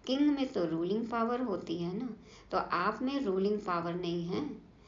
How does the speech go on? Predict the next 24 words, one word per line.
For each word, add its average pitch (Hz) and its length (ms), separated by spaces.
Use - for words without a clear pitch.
अमृत 214 440
मेले 185 560
और 185 140
फिर 196 140
सारे 190 460
दिन 226 200
में 208 220
बीच 220 300
बीच 180 340
में 214 180
अपना 180 340
occupation 180 760
याद 175 280
करो, 202 360
मैं 175 240
कौन 165 440
हूँ। - 200
अमृत 175 400
वेले 170 200
याद 165 360
करो, 175 240
मैं 202 280
कौन 160 240
हूँ। 151 260